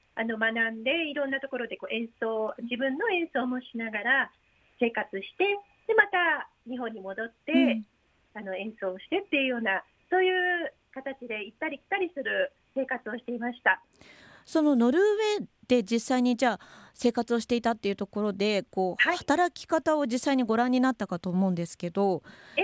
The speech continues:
Speaker 1: え。
Speaker 2: ノルウェーの働き方ってやっぱり日本と全然違うんでしょうか？
Speaker 1: そうですね。
Speaker 2: はい。
Speaker 1: あの、実はそのノルウェーという国は幸せ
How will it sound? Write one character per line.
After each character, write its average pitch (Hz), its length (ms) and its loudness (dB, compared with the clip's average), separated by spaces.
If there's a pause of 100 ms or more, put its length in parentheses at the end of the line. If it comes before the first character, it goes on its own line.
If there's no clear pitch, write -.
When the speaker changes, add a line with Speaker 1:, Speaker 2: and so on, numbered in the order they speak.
Speaker 1:
え。 - 60 -10 (240)
Speaker 2:
ノ 240 120 8
ル 339 240 4
ウ - 20 2
ェ 359 140 4
ー 320 40 2
の 214 200 2
働 220 300 -2
き - 40 -20
方 220 160 -2
っ 208 60 -2
て - 80 -2
や 208 80 2
っ - 20 -16
ぱ - 80 -4
り 202 80 2
日 220 80 6
本 254 240 4
と 175 180 -2 (120)
全 208 180 2
然 226 180 4
違 220 80 0
う 233 240 2
ん 196 60 0
で 165 80 -4
し - 100 -6
ょ 175 40 -2
う 156 40 -4
か？ - 240 -8 (640)
Speaker 1:
そ 480 240 4
う - 40 -2
で 339 200 -6
す 202 80 -18
ね。 240 160 -4
Speaker 2:
は 226 220 2
い。 202 40 0
Speaker 1:
あ 269 100 -2
の、 269 540 -4
実 320 220 -8
は 415 140 2
そ 349 80 -8
の 247 100 -6
ノ 240 100 -4
ル 294 80 -4
ウ 381 120 -2
ェ 403 40 -6
ー - 20 -20
と 349 80 -6
い 311 80 -4
う - 20 -10
国 262 260 -10
は 262 200 -2 (100)
幸 247 80 -4 (320)
せ 294 420 -2